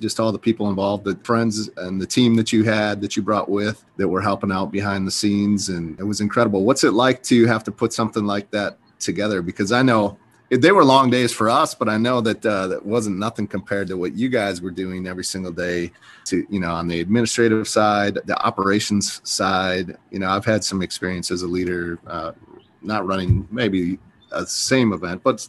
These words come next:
different types of events. And I know what it takes to make everything seem like it's going off without a hitch, which it did. And, uh, I know that it takes a lot out of you, and to,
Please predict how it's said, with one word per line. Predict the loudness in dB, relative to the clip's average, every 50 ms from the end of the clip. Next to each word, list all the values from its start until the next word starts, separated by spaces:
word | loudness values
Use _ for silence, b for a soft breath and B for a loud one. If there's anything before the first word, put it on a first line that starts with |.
| -8 0 0
different | 2 2 2 0 0 -2 -4 -2
types | 2 2 2 2 0 -2
of | -2 -2
events. | -2 0 0 0 0 0 -2 -2 -4
And | -6 -6 -4 -2
I | 0
know | 0 2 2
what | 2 2
it | 0 -2
takes | 0 2 2 2 2 0 -2 -4 -6 -6 b b b b b b b b _ -4
to | 0 2
make | 2 2 2 2 2
everything | 2 4 2 2 2 2 2 2 2 0 -2 -4 -4
seem | -4 2 6 6 6 8
like | 6 4 2 2 0 0
it's | -2 -2
going | -2 0 0 0 2 0
off | 0 0 0 -2 -4 -6
without | -6 -4 -2 -2 -2 -2
a | -2
hitch, | 0 -2 -2 -2 -2
which | -4 -4 -2 -4
it | -6 -6
did. | -4 -4 -2 -2 -2 -2 -4 -6 -10 -12 -12
And, | -10 -10 -8 -8 -6 -6 -6
uh, | -4 -4 -4 -6 -6 -6 -8
I | -6 -6
know | -4 -4 -4 -4
that | -4 -4 -4
it | -4 -4 -2
takes | -2 0 0 0 -2 -4
a | -4
lot | -2 -2 -2 -2 -4 -4 -6 -6
out | -6 -6 -4 -4
of | -4 -4
you, | -2 -2 -2 -2 -4
and | -4 -6 -6
to, | -6 -8 -10